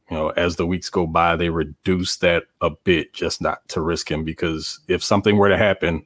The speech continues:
then that's one less quote unquote speed guy that you have. So, um, just not sure how cautious they wanna be with him, but I hope they let him rip too.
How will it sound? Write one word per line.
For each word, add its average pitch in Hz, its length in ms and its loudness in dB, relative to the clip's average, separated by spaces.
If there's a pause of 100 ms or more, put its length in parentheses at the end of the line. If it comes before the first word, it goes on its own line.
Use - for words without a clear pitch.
then 92 100 0
that's 85 240 -2
one 90 240 2
less 87 180 -2
quote 90 220 0
unquote 90 420 -2
speed 95 360 -4
guy 80 180 0
that 76 220 -6
you 82 80 -4
have. 73 320 -2
So, 67 260 -6 (460)
um, 80 280 -2
just - 260 -4
not 90 140 0
sure 90 520 2 (360)
how 82 280 0
cautious - 560 0
they 85 120 -2
wanna 80 240 -2
be 76 160 -6
with 71 160 -8
him, 71 120 -6
but 73 100 -2
I 82 100 0
hope 92 180 -2
they 90 100 0
let 85 180 2
him 78 160 0
rip 78 160 -4
too. 78 200 -4